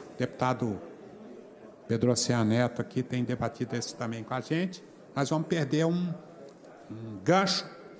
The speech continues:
efetivo para os estados menos desenvolvidos, como é o caso do Mato Grosso do Sul,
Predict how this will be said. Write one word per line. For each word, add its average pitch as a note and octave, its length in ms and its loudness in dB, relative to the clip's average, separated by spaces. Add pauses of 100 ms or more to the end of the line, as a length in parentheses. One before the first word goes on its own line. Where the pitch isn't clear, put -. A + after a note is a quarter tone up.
efetivo E3+ 720 0
para E3 220 0
os E3 160 0
estados C#3+ 440 2
menos D3 300 2
desenvolvidos, C3 840 2 (640)
como C3+ 160 2
é C#3 40 4
o C3 40 2
caso B2+ 340 0
do B2+ 100 -6
Mato B2 220 -4
Grosso C3 300 -2
do E3+ 80 2
Sul, F3+ 280 0